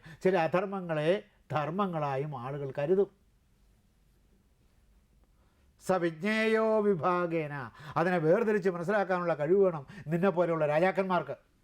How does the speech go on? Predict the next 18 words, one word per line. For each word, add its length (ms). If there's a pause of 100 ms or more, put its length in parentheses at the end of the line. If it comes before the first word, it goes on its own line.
(2000)
ഇപ്പം 220
ധർമ്മത്തിൻ്റെ 500
രൂപത്തിൽ 340
വരുന്ന 220
അധർമ്മങ്ങളുമുണ്ട്, 840 (280)
അധർമ്മത്തിൻ്റെ 720
രൂപത്തിൽ 380
വരുന്ന 240
ധർമ്മങ്ങളുമുണ്ട്. 680 (200)
ഇത് 80
രണ്ടും 280
വേർതിരിച്ചറിയണം, 640 (380)
ഒറ്റ 160
നോട്ടത്തിൽ 300
മനസ്സിലാക്കാൻ 420
സാധിക്കില്ല. 380 (1120)
"സവിജ്ഞേയോ", 1120 (1800)
അത് 340